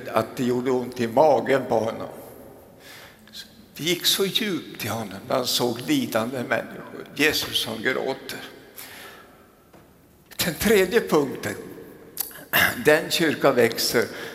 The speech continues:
som har en kärleksfull gemenskap. Då kramar det, den här är Jesusbilden.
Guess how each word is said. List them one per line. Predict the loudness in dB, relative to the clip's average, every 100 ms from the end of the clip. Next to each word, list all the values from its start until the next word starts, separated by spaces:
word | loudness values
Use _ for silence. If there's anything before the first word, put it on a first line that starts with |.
| -12
som | -2 2 6
har | 6
en | 4
kärleksfull | 4 6 6 4 2 0 2 2 2
gemenskap. | 2 2 2 2 2 4 4 2 -12 -14 -16 -2
Då | 0
kramar | 2 4 6 6 4 2 0 -2 -10 0
det, | 4 6 4 2
den | 2
här | 4 2 4
är | 4 4
Jesusbilden. | 2 0 -4 -6 -6 -6 -10